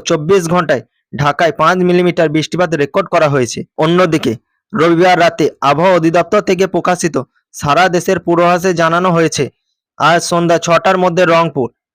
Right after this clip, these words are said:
রাজশাহী, ময়মনসিংহ, ঢাকা, খুলনা, বরিশাল, চট্টগ্রাম ও সিলেট বিভাগের অনেক জায়গায় অস্থায়ীভাবে দমকা হাওয়া সহ হালকা থেকে মাঝারি ধরনের বৃষ্টি বা বজ্রসহ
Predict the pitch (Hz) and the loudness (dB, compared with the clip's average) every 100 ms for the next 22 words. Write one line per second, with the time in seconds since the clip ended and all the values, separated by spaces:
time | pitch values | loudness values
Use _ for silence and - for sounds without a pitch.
0 | - 147 165 165 147 113 _ - 143 156 | -2 2 2 0 -2 -2 _ -6 0 2
1 | 180 180 185 156 120 _ _ 147 147 - | 2 0 -2 -4 -6 _ _ -2 -2 -2
2 | 135 - _ _ - 175 175 143 107 _ | -6 -6 _ _ -2 0 2 0 -2 _
3 | _ 127 147 175 170 143 113 _ 160 156 | _ -2 0 0 0 -4 -6 _ -2 -2
4 | - 175 151 147 156 - 165 180 165 170 | 0 -2 0 -2 -4 -2 0 0 0 0
5 | 180 175 143 156 196 160 147 123 113 _ | 2 2 2 2 0 0 0 0 -6 _
6 | _ _ _ - 147 151 185 190 185 175 | _ _ _ -2 -2 -2 0 2 2 2
7 | 170 151 165 165 170 147 160 185 180 170 | 2 2 0 0 0 2 2 2 0 0
8 | 147 147 143 185 165 180 151 139 170 175 | 0 -2 -2 -4 -2 -2 0 0 0 0
9 | 175 180 143 123 - - _ _ _ 139 | 0 0 -2 -4 -12 -20 _ _ _ 0
10 | 151 143 147 147 190 185 | 0 2 2 2 0 0